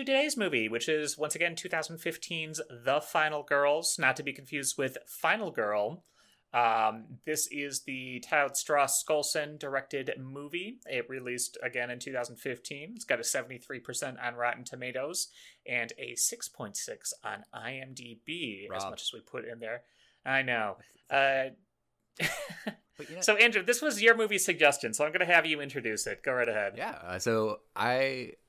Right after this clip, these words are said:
Speaker 2: I shouldn't think, I heard, actually, I first heard about this movie on a horror podcast. Um, I think it was actually called the Horror Movie Podcast. It's not defunct now, but the hosts have changed. I don't know if it's good. I listened to it back in, like, two thousand fifteen, um, so it's a little bit older, uh, of a podcast, but it's great if you guys have the time to listen to it.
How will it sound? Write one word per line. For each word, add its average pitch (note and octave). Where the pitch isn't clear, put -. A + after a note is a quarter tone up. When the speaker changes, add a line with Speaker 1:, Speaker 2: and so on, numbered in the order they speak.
Speaker 2:
I A2+
shouldn't B2+
think, F#2
I A#2
heard, E3
actually, B2+
I B2+
first D#3
heard D3
about G2
this -
movie E2+
on G2
a F2+
horror E2+
podcast. -
Um, D#2+
I -
think B2
it -
was G2
actually G#2
called F2+
the E2
Horror F#2
Movie F#2
Podcast. B2
It's -
not D3+
defunct A2+
now, B2+
but F2
the E2+
hosts G#2+
have A2
changed. A#2
I F#2
don't F2+
know F2
if F2
it's F2
good. F#2
I F2+
listened F#2+
to F#2
it E2+
back E2
in, F#2
like, D#2+
two E2+
thousand D#2+
fifteen, D#2+
um, D#2
so -
it's E2
a G2
little F2
bit E2+
older, E2
uh, D#2+
of F#2+
a F2+
podcast, -
but F#2
it's -
great G2
if F#2
you F#2
guys D#2+
have -
the -
time D#2
to D#2
listen E2
to D#2
it. D#2+